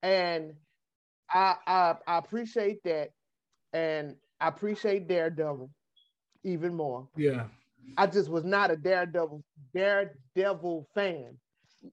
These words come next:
Speaker 1: until that. Now, a Daredevil been on Netflix for I don't know how long. But it's like, now from see-, seeing that, I'm like, "Okay, now I'm a Daredevil fan."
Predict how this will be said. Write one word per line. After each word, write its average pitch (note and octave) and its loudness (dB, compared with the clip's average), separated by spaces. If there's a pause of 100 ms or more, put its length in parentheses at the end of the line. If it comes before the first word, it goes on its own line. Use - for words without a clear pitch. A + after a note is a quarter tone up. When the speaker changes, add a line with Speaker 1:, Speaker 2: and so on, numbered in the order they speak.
Speaker 1:
until E3+ 0 (320)
that. D#3 0
Now, D#3+ -4 (100)
a F#3 0
Daredevil A3+ 2
been G#3 0
on G3 -4
Netflix G3 -2
for E3+ -4
I G3 0
don't F3 -4
know E3+ -6
how D#3+ -6
long. C#3 -8 (500)
But F3+ 6
it's G3+ 6
like, F#3 2
now G#3 -2
from G#3 -10
see-, G#3+ -6
seeing B3 0
that, B3+ 0
I'm A#3 -2
like, F3+ -2 (100)
"Okay, E3+ 0 (160)
now C#3+ -8
I'm D3 -10
a C#3 -10
Daredevil C#3+ -4 (100)
fan." A#2 -18